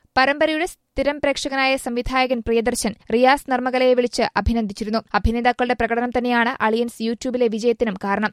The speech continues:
സ്നേക് മാസ്റ്റർ, ഓ മൈ ഗോഡ്, റെയിൽസ് ടു റീൽ, താരപ്പകിട്ട് എന്നീ പ്രോഗ്രാമുകളും പ്രേക്ഷക പ്രീതി നേടി സംപ്രേഷണം തുടരുകയാണ്. കൗമുദി ടി വി ഇവിടെ ലഭിക്കും. വീഡിയോകോൺ ഡി ടി എച്ച് അറുന്നൂറ്റി പതിമൂന്ന്,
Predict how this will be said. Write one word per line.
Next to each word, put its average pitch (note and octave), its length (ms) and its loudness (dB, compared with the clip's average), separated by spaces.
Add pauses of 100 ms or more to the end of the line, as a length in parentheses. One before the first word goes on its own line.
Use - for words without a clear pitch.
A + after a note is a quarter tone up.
സ്നേക് C4+ 400 -2
മാസ്റ്റർ, D#4 400 -2
ഓ A#3+ 180 4
മൈ C4+ 180 0
ഗോഡ്, C4+ 260 4 (100)
റെയിൽസ് A#3+ 320 -2
ടു C#4 80 -4
റീൽ, C4 200 -2 (160)
താരപ്പകിട്ട് B3+ 640 2
എന്നീ A#3+ 220 -2
പ്രോഗ്രാമുകളും A#3+ 680 2
പ്രേക്ഷക B3 440 -2
പ്രീതി A#3+ 300 -2
നേടി A#3 240 2 (120)
സംപ്രേഷണം A#3+ 580 -2 (100)
തുടരുകയാണ്. G#3+ 640 2 (140)
കൗമുദി D4+ 400 2
ടി E4 160 -4
വി D4+ 180 -2
ഇവിടെ A#3+ 280 4
ലഭിക്കും. G#3 380 0 (180)
വീഡിയോകോൺ D4+ 600 0 (280)
ഡി A3+ 200 -4
ടി C#4+ 200 -4
എച്ച് C#4+ 240 -2 (220)
അറുന്നൂറ്റി A#3 420 0
പതിമൂന്ന്, G#3 420 0